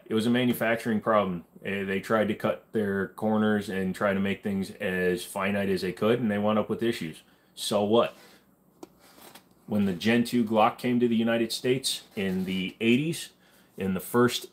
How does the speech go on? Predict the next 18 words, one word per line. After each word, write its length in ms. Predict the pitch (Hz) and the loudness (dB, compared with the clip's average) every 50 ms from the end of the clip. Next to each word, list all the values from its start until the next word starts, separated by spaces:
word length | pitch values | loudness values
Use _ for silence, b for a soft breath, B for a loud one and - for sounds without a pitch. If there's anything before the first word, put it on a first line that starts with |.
| _ | _
seven 400 | - - - 143 127 120 123 123 | -8 -4 0 2 2 4 4 4
years 240 | 123 123 131 127 117 | 4 4 2 0 0
of 80 | 117 - | -2 -2
production, 640 | 123 107 107 117 127 - - - 147 143 139 123 - | -2 0 0 0 0 -2 -2 -4 -2 -2 -4 -6 -6
matching 360 | - 107 104 113 113 - 120 113 | -2 2 2 2 2 2 2 2
the 100 | 110 104 | 2 2
same 340 | - - - 113 117 117 | 0 0 0 0 2 2
amount 280 | 113 110 113 113 113 113 | 2 2 2 2 2 0
of 80 | 107 - | 0 -2
time 240 | - 117 120 120 | -2 -2 0 0
as 100 | 117 104 | 0 -2
a 80 | 107 101 | -2 -4
sig 220 | - - 123 117 | -4 -2 -4 -4
three 180 | - 120 120 120 | -2 -2 -2 -2
twenty, 360 | - - 123 123 127 135 135 | -2 -2 -4 -2 -2 0 -2
there 160 | 120 110 101 | 0 0 0
was 320 | 101 101 104 98 92 - - | 0 0 0 0 -2 -4 -8
literally 720 | 76 104 98 104 117 120 127 127 120 113 107 101 92 - | -8 -4 0 4 4 4 6 6 4 4 2 0 -4 -6